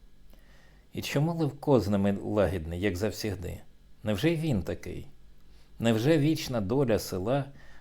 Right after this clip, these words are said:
бути тупим обмеженим рабом, що продається за посади й харчі,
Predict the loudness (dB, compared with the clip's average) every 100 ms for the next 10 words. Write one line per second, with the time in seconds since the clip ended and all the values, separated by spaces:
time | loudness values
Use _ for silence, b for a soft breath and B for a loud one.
0 | B 0 2 2 2 -2 -2 0 2 0
1 | -2 0 2 2 2 0 0 0 0 2
2 | 2 -2 -10 b b b -10 -4 2 4
3 | 6 4 4 2 2 2 2 0 2 2
4 | 2 -2 -6 -4 -4 -2 -4